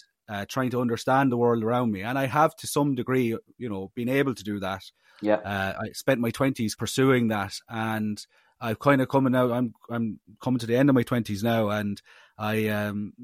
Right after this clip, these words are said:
Speaker 1: kind of at the point where I realized that, yeah, I have a lot of answers to a lot of questions, but they, I have a lot more questions than I had when I started out.
Speaker 2: <laughs> That's
Speaker 1: But that's
Speaker 2: the thing.
Speaker 1: fine.
Speaker 2: Yeah.
Speaker 1: But that's okay. That's okay. That's, that's the beauty of life. Well, that's what I think anyway. And I think that's great because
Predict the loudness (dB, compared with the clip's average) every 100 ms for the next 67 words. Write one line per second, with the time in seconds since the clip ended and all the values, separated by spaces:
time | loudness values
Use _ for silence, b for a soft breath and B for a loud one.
0 | -16 -16 -6 0 4 4 2 2 4 4
1 | 4 4 4 4 6 6 4 2 -4 -2
2 | -2 0 2 6 6 6 6 4 2 -2
3 | -4 0 2 2 2 2 2 2 -6 -4
4 | -8 -6 -6 -6 -2 0 2 6 6 6
5 | 2 4 4 6 6 8 6 6 6 4
6 | 4 0 -2 -2 -2 -2 4 4 4 0
7 | 6 8 10 10 10 10 8 0 2 8
8 | 8 8 4 6 6 6 6 6 6 4
9 | 4 2 2 2 2 0 2 0 0 2
10 | 4 4 2 4 4 4 0 -4 2 2
11 | 6 6 6 2 -2 -4 -4 -4 -4 -4
12 | -4 -4 -4 -2 0 0 -2 -2 2 2